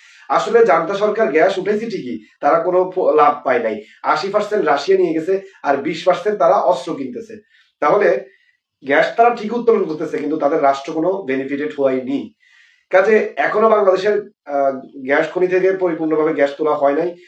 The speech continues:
একটু সংকট আছে। এলএনজির মাধ্যমে, আহ, শেখ হাসিনার সময়, আহ, কাতার থেকে এনে আবার আমরা ভারতের সেভেন সিস্টার রাজ্যে আমরা গ্যাস, এলএনজি গ্যাস সিলিন্ডার,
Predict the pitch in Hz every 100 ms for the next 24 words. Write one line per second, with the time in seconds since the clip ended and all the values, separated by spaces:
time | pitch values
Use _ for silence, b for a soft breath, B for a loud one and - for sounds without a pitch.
0 | B 143 - 160 - 151 190 175 175 202
1 | 208 139 143 139 139 135 143 156 165 -
2 | B B B 131 131 127 135 139 151 151
3 | 160 156 151 139 131 127 123 123 131 -
4 | 147 143 143 - 156 175 170 190 143 165
5 | 156 160 139 135 160 180 B B - 143
6 | 147 160 170 180 165 170 143 147 143 156
7 | 139 151 151 135 151 147 143 147 151 -
8 | 143 143 151 -